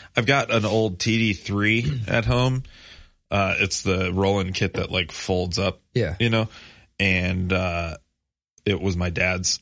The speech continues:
Speaker 1: another piece of his equipment that I
Speaker 2: Stole.
Speaker 1: stole,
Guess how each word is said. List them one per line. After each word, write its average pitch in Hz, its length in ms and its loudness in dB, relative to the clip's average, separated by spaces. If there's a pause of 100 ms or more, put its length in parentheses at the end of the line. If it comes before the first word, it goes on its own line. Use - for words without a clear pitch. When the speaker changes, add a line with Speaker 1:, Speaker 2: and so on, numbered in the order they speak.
Speaker 1:
another 90 320 0
piece - 280 -2
of 90 60 -2
his 90 120 0
equipment 90 380 -2
that 85 180 -2 (180)
I 87 220 0 (640)
Speaker 2:
Stole. 95 260 -2
Speaker 1:
stole, 101 600 0